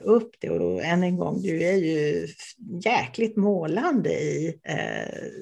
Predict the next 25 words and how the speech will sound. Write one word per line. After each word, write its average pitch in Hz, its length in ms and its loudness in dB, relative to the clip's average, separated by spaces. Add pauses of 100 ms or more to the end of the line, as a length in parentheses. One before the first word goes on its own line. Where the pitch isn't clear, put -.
det 160 280 2
du 160 80 -6
beskriver. 170 840 2 (320)
Så - 100 -2
jag 185 40 2
hoppas 214 380 2
att 254 140 2
det 190 60 0
verkligen 165 340 0
är 165 40 -4
någon 156 120 -4
som 165 140 -8
lyssnar, 214 640 -2 (560)
eh, 165 120 -2
liksom 165 420 -4 (120)
tar 185 220 2
åt 349 360 4
sig - 240 -4
det - 100 -4
här - 360 -2
och, - 360 -4
och 175 80 -6
liksom 175 240 -6
tar 175 140 -6
till 277 520 2